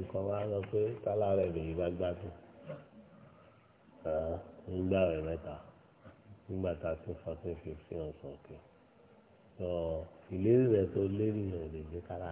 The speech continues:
rẹ̀ ọ̀gbádùn. Bá ti wà lọ kádà àti yóò kú. Ìtumọ̀ láyà àti ìbìkà yìí.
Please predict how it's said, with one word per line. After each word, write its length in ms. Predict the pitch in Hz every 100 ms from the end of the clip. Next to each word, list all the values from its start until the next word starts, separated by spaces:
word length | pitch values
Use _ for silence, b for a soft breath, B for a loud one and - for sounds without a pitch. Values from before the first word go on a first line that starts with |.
| 80
rẹ̀ 120 | 80
ọ̀gbádùn. 480 | 78 78 76 85 85 - - - -
Bá 200 | - 85
ti 140 | 82 85
wà 120 | 80
lọ 120 | 85 80
kádà 260 | 90 90
àti 260 | 78 76 -
yóò 220 | 87 87
kú. 160 | 80 - - - - - - B B B B B B -
Ìtumọ̀ 360 | 80 - 87
láyà 260 | 92 98 95
àti 200 | 85 -
ìbìkà 320 | 78 - -
yìí. 300 | 156 127 127